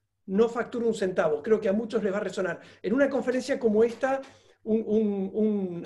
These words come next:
una persona de la pyme de Argentina nos ponía el otro día, "Administro centros de esquí. La nieve está fantástica, tengo todo cerrado. ¿Sí? ¿Qué hago a partir de ahora?". Entonces,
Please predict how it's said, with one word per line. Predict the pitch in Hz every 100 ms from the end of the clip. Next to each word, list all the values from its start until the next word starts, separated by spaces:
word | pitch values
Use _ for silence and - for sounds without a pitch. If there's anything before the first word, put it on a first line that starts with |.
| -
una | 220 208
persona | 196 - 233
de | 196
la | 175
pyme | 240 233
de | 202
Argentina | 170 190 180 226 254 262 262 - - -
nos | 190
ponía | 190 220 247
el |
otro | 226 220
día, | 214 220 214 202 190 - _ _ _ -
"Administro | 226 240 247 285 294 - 277
centros | 269 254 247 247
de | 208
esquí. | 202 - 175 143 - _ _ _ _ _ _
La | 185 190
nieve | 214 254
está | 233 233
fantástica, | 208 214 214 175 - 151 143 -
tengo | 214 226 220
todo | 214 208 190
cerrado. | 175 151 - - _ _ _ _ _ _
¿Sí? | - 180 -
¿Qué | 240
hago | 240 233
a | 214
partir | 208 170 202 196
de | 180
ahora?". | 165 139 - _ _ _
Entonces, | - 214 214